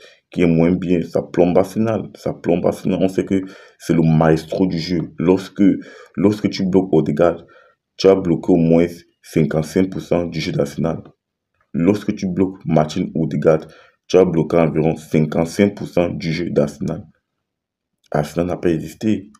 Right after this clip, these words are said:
ou presque. Ils s'en sortent très, très bien, les amis. Heureusement, heureusement qu'ils sont qualifiés. Peut-être ils pourront tirer des leçons de ce match, hein,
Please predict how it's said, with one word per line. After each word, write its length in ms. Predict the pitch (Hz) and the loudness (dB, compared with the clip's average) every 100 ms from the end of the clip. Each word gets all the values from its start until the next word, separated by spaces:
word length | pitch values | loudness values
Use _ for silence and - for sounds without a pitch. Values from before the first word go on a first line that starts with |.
| - | -4
ou 80 | 92 | -4
presque. 480 | 95 104 - - _ _ _ | 0 0 0 -12 _ _ _
Ils 80 | - | -6
s'en 140 | - | -4
sortent 380 | 76 117 - - | 0 0 0 -4
très, 280 | - - 110 | -6 0 0
très 240 | - - | 0 -2
bien, 220 | 95 90 95 | 0 0 0
les 120 | 90 | 0
amis. 280 | 87 92 - | -2 -4 4
Heureusement, 680 | 87 82 82 82 95 110 76 - - - _ | 6 6 2 2 2 2 -2 -10 -20 -20 _
heureusement 400 | 85 80 82 85 | 0 2 0 -2
qu'ils 80 | 85 | 0
sont 220 | 78 78 | -2 0
qualifiés. 720 | 85 92 92 123 107 80 - _ _ _ _ | 0 0 -2 0 0 0 -8 _ _ _ _
Peut-être 480 | 82 78 107 104 - - _ - | -2 4 4 4 -2 -16 _ 2
ils 200 | 107 104 | 2 2
pourront 280 | 80 92 | 2 2
tirer 340 | 92 - 82 87 | 2 -4 0 4
des 100 | 85 | 4
leçons 340 | 76 - 85 | 2 -2 -2
de 80 | 80 | -2
ce 140 | 80 | 0
match, 320 | 92 90 92 80 | 2 2 2 -4
hein, 180 | 95 | -4